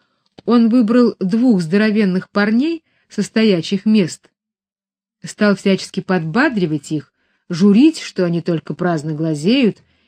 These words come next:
и не хотят услужить публике, и в конце концов ему удалось-таки их расшевелить.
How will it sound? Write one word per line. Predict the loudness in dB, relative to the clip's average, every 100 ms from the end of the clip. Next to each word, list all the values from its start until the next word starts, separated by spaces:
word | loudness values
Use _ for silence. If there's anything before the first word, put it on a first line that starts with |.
| _
и | -4
не | -4
хотят | -2 -4 -2 -2 -4
услужить | -8 -4 -6 -4 -6 -8 -4
публике, | 0 2 2 0 -4 -12 -12 _ _ _ _ _ _ _ _ _
и | -4
в | -2
конце | 0 0 0
концов | 0 0 0 -2 -4
ему | -2 0 2 0 -2
удалось-таки | -2 0 0 -2 -8 -8 -6
их | -4 -4 -4
расшевелить. | -4 -6 -6 -6 -6 -10 -14 -20